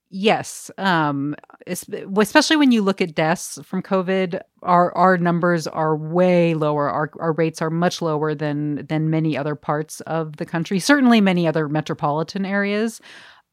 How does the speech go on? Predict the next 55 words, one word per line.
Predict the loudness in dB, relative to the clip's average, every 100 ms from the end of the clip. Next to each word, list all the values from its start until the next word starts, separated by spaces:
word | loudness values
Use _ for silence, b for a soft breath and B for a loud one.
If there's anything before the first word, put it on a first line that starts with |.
| _
And | 0 2
I |
think, | 2 2 2
you | 4
know, | 6
it's, | 4 2 B B B
it's | -6 0
important | 4 4 6
to | 4
remember | 6 6 6
when | 4 2
we | 0
think | -2 -2 -2
about | 0 0 0
these | -6 -4
things | -2 -2 -4
is | -6
you | -6
don't | 0 2 2 0
know | 2 4 4
what | 4 0 -2
the | -6
other | -4 -4
path | -6 -4 -2 -2 -4 -14 -20 -20 _ _
was, | -10 -8 -10 -14
you | -8
know, | -6
where | 0 0
that | 0
was | -2 -2
going | -2 -2
to |
lead | -4 -6 -8
us. | -12 -14
If | -12
we | -10
had | -4 -2 -2 -4 b b b -4
been | 0 2
less | 2 0 -4
restrictive, | -6 -4 -6 -2 -2 -2
if | -4
we'd | -6 -4
really | -2 -2 0 -2 -2 -4
not | -2 0 0
had | -2 -2
mask | 0 -2 -2
mandates, | -6 -6 -4 -6 -8
if | -12 -10
we'd | -10 -4
been | -4 -4
sort | -6 -6
of | -6
free | -2 -2
for | 0 2
all, | 4 4 2